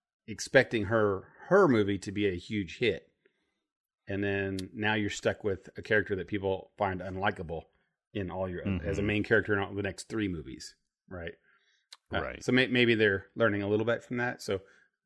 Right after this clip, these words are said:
Speaker 1: this is the flip
Speaker 2: Being
Speaker 1: side.
Speaker 2: a
Speaker 1: Everybody
Speaker 2: little
Speaker 1: loves Shang-Chi and loves, loves Sean.
Speaker 2: A little more cautious.
Speaker 1: Yeah, and, and can do that. Uh, so
Speaker 2: Yeah.
Speaker 1: moving back to Doctor Strange, um, I guess you can't spoiler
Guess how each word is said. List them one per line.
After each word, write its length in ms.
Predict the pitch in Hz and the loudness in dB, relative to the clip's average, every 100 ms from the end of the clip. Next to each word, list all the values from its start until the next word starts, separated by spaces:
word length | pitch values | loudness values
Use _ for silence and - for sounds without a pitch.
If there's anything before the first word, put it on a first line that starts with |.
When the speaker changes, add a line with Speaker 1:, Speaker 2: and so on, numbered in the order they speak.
| - | -20
Speaker 1:
this 180 | 123 151 | 0 0
is 80 | 143 | 0
the 100 | 113 | 2
flip 180 | - 254 | 8 8
Speaker 2:
Being 60 | |
Speaker 1:
side. 220 | 156 147 139 | 10 8 10
Speaker 2:
a 40 | |
Speaker 1:
Everybody 160 | 123 113 | 6 6
Speaker 2:
little 120 | 165 | 4
Speaker 1:
loves 80 | 160 | 4
Shang-Chi 540 | 117 104 - 185 170 | 0 0 0 2 0
and 120 | 104 | -2
loves, 300 | 110 104 - - | -2 -2 -6 -6
loves 220 | 98 95 | -6 -4
Sean. 320 | - 151 135 135 _ - | 0 2 2 0 _ -12
Speaker 2:
A 40 | |
little 200 | 82 80 | -8 -6
more 160 | 78 76 | -6 -8
cautious. 800 | - 82 78 - 78 73 - - | -12 -10 -10 -10 -12 -12 -16 -4
Speaker 1:
Yeah, 260 | 117 104 92 - _ - | 2 2 0 -12 _ -6
and, 160 | 110 | -6
and 120 | 120 107 | -4 -6
can 100 | 104 | -2
do 100 | 113 | 4
that. 280 | 113 113 147 | 4 2 4
Uh, 460 | 143 156 156 143 143 _ | 6 8 8 6 2 _
so 340 | - 175 160 | 0 6 8
Speaker 2:
Yeah. 40 | 147 | 6
Speaker 1:
moving 260 | 156 175 175 | 4 4 8
back 200 | 156 139 | 6 6
to 100 | - | 0
Doctor 300 | 120 127 123 | 4 4 2
Strange, 680 | - - 151 151 151 147 - - | -8 2 4 6 4 2 -4 2
um, 460 | 123 123 113 107 - _ _ _ _ _ _ _ _ _ _ _ - - _ _ _ _ _ _ _ _ _ _ _ _ | 6 6 4 0 -8 _ _ _ _ _ _ _ _ _ _ _ -20 -20 _ _ _ _ _ _ _ _ _ _ _ _
I 80 | 120 | -10
guess 240 | 165 156 | -8 -8
you 60 | 135 | -10
can't 320 | - 156 - | -6 -6 -4
spoiler 800 | - - - 127 123 123 113 | -6 -6 -6 0 4 6 4